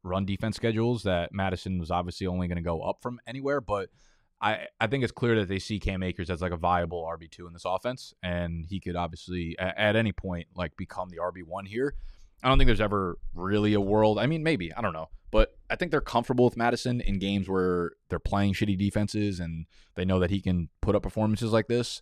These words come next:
Um, but this was his lowest snap percentage. This was his lowest rushing, uh, like, percentage in terms of sharing the backfield with other people. So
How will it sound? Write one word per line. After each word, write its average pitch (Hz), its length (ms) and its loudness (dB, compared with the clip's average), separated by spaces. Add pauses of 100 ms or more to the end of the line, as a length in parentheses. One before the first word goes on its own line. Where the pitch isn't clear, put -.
(640)
Um, 90 560 2 (880)
but 104 200 0
this 113 180 2
was 113 340 6
his 87 200 -2
lowest 104 520 6
snap 104 360 0
percentage. 101 480 2
This 90 200 -6
was 98 180 -2
his 90 120 -6
lowest 92 420 -2 (100)
rushing, 95 640 0
uh, 85 380 2 (340)
like, 87 180 -2
percentage 98 800 0
in 95 120 -16
terms - 300 -8
of 85 460 -8
sharing 95 320 2
the 90 80 4
backfield 98 420 2
with 107 100 0
other 117 140 2
people. 139 320 4
So 98 360 2